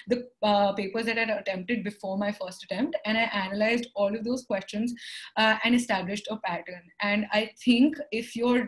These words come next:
doing wrong, uh, let's say in verbal repeatedly and you're not getting a good score, there most definitely is a pattern. So you need to, um, I think,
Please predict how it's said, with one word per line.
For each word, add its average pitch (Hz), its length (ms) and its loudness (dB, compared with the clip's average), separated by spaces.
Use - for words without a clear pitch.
doing 208 420 2
wrong, 214 460 2
uh, 196 260 2
let's 196 200 -4
say 208 280 -2
in 202 200 -2
verbal 180 400 -4
repeatedly 190 640 -4
and 185 100 -6
you're 185 100 -8
not 180 320 -6
getting 190 300 -10
a - 80 -20
good 185 120 -14
score, 190 320 -8
there 240 280 4
most 220 360 0
definitely 196 540 -2
is 185 360 -6
a 196 60 -6
pattern. 143 540 -6
So 240 100 -2
you 233 220 2
need 220 260 0
to, 269 240 4
um, 202 400 2
I 214 80 2
think, 240 320 4